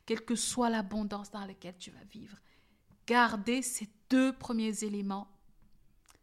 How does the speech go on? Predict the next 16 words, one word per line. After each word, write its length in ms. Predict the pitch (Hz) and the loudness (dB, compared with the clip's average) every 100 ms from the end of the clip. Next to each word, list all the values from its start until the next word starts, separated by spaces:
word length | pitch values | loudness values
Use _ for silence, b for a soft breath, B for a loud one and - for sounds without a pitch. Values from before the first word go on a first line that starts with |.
| _ - - | _ -16 0
dans 180 | 247 262 | 2 2
ta 180 | 254 | 0
besace, 560 | 208 202 185 175 175 - B B | -4 -4 -6 -8 -10 -12 B B
dans 380 | - 180 247 254 | -12 2 4 4
ta 180 | 262 226 | 0 -2
botte 220 | 190 208 | -2 -4
secrète, 480 | - 208 - 214 214 b b b b b - | -6 -8 -8 -10 -12 b b b b b -6
va 160 | 226 | -4
te 100 | 220 | -2
permettre 600 | 202 208 196 202 202 - | -4 -4 -4 -6 -6 -12
de, 220 | 190 175 170 - _ _ _ | -12 -12 -14 -16 _ _ _
d'être 300 | 208 202 - | -8 -8 -12
toujours 640 | 202 226 190 196 208 208 - _ _ _ _ _ _ | -8 -6 -6 -6 -8 -10 -18 _ _ _ _ _ _
présent 600 | - - 240 214 - 208 - _ _ _ _ _ | -2 2 2 2 -2 -4 -6 _ _ _ _ _
dans 180 | 190 180 - | -12 -12 -8
chaque 600 | - - - 175 202 | 0 0 0 -4 -12